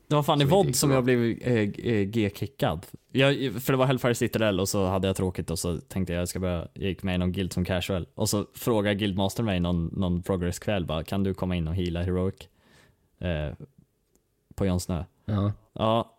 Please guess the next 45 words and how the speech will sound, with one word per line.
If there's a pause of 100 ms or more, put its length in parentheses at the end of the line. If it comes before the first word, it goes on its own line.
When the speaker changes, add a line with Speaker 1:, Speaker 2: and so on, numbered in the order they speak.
Speaker 1:
det
kan
jag,
men
jag
måste
dra
tio. (440)
För
att
jag
börjar
jobba
jättetidigt
imorgon",
sa
jag
till
han. (180)
Speaker 3:
<laughs>
Okej. (1120)
Speaker 1:
"Ja, (480)
ja,
men
absolut. (220)
Det
går
bra." (640)
Och
så
kör
vi
på
där (140)
från
typ
sju
eller,
eller
åtta,
liksom.
Speaker 3:
Mm.
Speaker 1:
Det
går
bra.